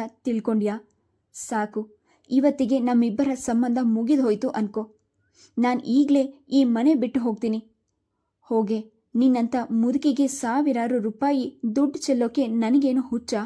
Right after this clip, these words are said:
ಒಬ್ಬನ ಜೊತೆ ಮರ್ಯಾದೆಯಾಗಿ ಬಾಳೋ ಯೋಗ್ಯತೆ ನಿನ್ಗೆ ಇಲ್ಲ ಅಂತ ತಿಳಿದೇ ನಾನು ನಿನ್ನನ್ನು ಇಷ್ಟು ದಿನ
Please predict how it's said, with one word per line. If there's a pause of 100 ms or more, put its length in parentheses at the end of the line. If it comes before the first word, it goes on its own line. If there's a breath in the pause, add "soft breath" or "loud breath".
(760 soft breath)
ಒಬ್ಬನ
ಜೊತೆ
ಮರ್ಯಾದೆಯಾಗಿ
ಬಾಳೋ
ಯೋಗ್ಯತೆ
ನಿನ್ಗೆ
ಇಲ್ಲ
ಅಂತ (360)
ತಿಳಿದೇ
ನಾನು
ನಿನ್ನನ್ನು
ಇಷ್ಟು
ದಿನ